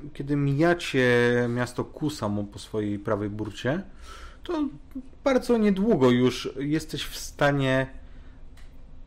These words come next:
zauważyć Hautajarvi. Bardzo, mm, bardzo charakterystyczne po drodze mijasz, mm, wzgórza,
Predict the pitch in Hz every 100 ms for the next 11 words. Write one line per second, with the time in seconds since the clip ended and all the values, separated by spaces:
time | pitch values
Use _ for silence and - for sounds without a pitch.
0 | - - - - 147 165 151 180 123 104
1 | - 127 123 113 113 120 135 175 - -
2 | - - - 208 233 226 220 202 - -
3 | - - - - - - - 170 160 160
4 | 165 165 151 - - - - - - 156
5 | 185 185 - 175 175 - 160 - 196 -
6 | 143 135 139 143 135 139 139 139 135 131
7 | - - 143 143 139 139 139 143 135 131
8 | 135 147 185 139 123 165